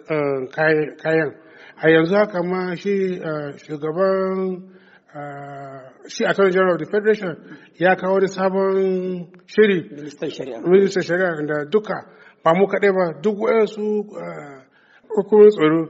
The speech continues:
Speaker 1: Inda za a sarrafa ga, ga kayan da aka kama aka kan bisa doka,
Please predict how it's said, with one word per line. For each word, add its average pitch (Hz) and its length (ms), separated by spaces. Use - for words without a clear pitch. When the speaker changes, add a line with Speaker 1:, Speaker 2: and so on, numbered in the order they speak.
Speaker 1:
Inda 226 220
za 220 160
a 208 100
sarrafa 202 640
ga, 190 300
ga 165 460
kayan 208 380
da 180 180
aka 185 160
kama 214 320
aka 160 120
kan 190 160
bisa 180 200
doka, 170 280